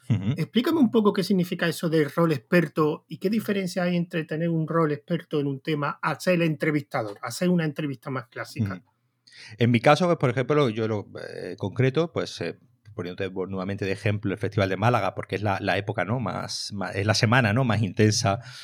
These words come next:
Speaker 1: donde, como te he dicho antes, podemos realizar tres o cuatro entrevistas al, al día, pues obviamente yo lo primero que hago es examinar el, el programa, ¿no? El programa de, de películas que se van a presentar, tanto en sección oficial como en documentales,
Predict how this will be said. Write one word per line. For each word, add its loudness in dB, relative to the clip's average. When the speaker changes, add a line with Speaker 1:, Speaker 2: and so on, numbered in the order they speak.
Speaker 1:
donde, 0
como -8
te 0
he -2
dicho -2
antes, -2
podemos -8
realizar 0
tres -2
o -2
cuatro 0
entrevistas -4
al, -4
al -2
día, 4
pues 0
obviamente 2
yo -2
lo 0
primero -2
que -4
hago 2
es -6
examinar -6
el, -4
el -6
programa, 0
¿no? -6
El -8
programa -8
de, -4
de -4
películas -2
que -10
se -8
van -2
a -6
presentar, 0
tanto -8
en -20
sección -20
oficial 2
como -20
en -20
documentales, -4